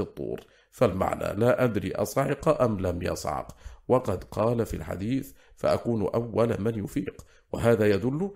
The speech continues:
على أنه صلى الله عليه وسلم يصعق في من يصعق،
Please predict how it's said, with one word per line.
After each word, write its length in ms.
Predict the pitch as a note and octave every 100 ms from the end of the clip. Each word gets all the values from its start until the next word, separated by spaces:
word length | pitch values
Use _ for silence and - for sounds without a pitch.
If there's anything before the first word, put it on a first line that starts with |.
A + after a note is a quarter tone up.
| - _ -
على 200 | F#2+ F#2+
أنه 420 | G2+ G2+ G2 G2
صلى 240 | - G2
الله 380 | F#2 G2 G2 G2
عليه 160 | G2+ G2
وسلم 400 | F2+ A2+ G#2+ G2
يصعق 440 | G#2 - G2 -
في 180 | - G2
من 160 | F2
يصعق، 400 | F2+ - - -